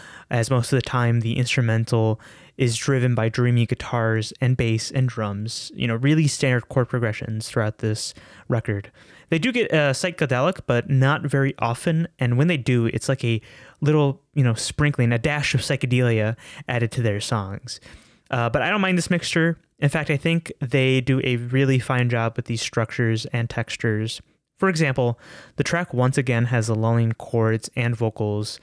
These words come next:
but i-, it's propelled by a driving rhythm. It, it's sort of a mix of indie rock and even dream pop, but the instrumentation crescendos along with the vocals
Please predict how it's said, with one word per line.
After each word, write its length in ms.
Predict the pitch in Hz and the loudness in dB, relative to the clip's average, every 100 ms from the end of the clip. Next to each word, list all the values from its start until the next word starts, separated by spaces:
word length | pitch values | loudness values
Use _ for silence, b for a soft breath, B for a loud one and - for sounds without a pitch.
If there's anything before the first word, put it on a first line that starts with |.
| B B B | B B B
but 440 | - - - 127 - | -20 -14 -2 0 0
i-, 140 | 98 | -2
it's 240 | 101 151 - | 0 -2 0
propelled 420 | 151 - 135 120 | -4 0 -2 -2
by 140 | 117 | -2
a 120 | 113 | -2
driving 840 | 113 - 113 110 117 123 120 120 117 | -2 0 0 2 2 0 2 0 0
rhythm. 400 | 117 113 101 110 - B B B | 0 0 -2 -4 -10 B B B
It, 120 | 143 | 0
it's 160 | - 143 | 2 0
sort 200 | - 151 | 0 2
of 240 | 139 - - | 0 -2 -4
a 80 | 143 | 0
mix 360 | 131 127 - - | 2 0 -6 -6
of 180 | 135 131 | -8 -6
indie 360 | 131 127 123 123 B B - | -6 -2 0 -2 B B -2
rock 340 | 123 117 - | 0 0 -2
and 140 | 135 | 0
even 220 | 123 135 117 | 0 0 -4
dream 320 | 107 113 127 | -4 -2 -2
pop, 400 | - 117 104 - - B B B B B - | -2 -4 -4 -10 -20 B B B B B -2
but 160 | 131 | 0
the 120 | 131 | 2
instrumentation 760 | 139 - 143 127 - 127 - 127 | 0 2 2 2 2 0 2 0
crescendos 840 | - 127 - 131 123 120 117 117 - | 0 -2 0 2 4 4 4 2 -2
along 240 | 123 117 | 0 2
with 120 | 117 | 2
the 80 | 117 | 0
vocals 640 | 110 110 - 107 104 104 | 0 -2 0 -2 -2 -4